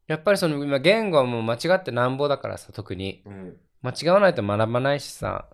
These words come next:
Speaker 1: あの、わからないから、自分がどう間違ってるかとか。
Speaker 2: そうね。
Speaker 1: うん。
Speaker 2: なんかある？この、昆布さんへのアドバイス。
Speaker 1: マレーシア行きたいな。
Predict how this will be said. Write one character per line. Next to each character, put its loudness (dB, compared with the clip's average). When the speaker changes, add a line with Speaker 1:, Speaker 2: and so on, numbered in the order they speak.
Speaker 1:
あ -12
の、 -12
わ -14
か -6
ら 0
な 4
い -2
か -4
ら、 -6
自 -8
分 -8
が -14
ど -4
う -4
間 -8
違 -18
っ -14
て -18
る -14
か -14
と -20
か。 -20
Speaker 2:
そ -8
う -12
ね。 -14
Speaker 1:
う -6
ん。 -10
Speaker 2:
な -4
ん -12
か 0
あ 4
る？ 0
こ -8
の、 -6
昆 -6
布 -12
さ -10
ん -12
へ -10
の -8
ア -12
ド -16
バ -14
イ -14
ス。 -20
Speaker 1:
マ -2
レ 2
ー 0
シ -4
ア 0
行 -4
き -14
た 4
い 2
な。 0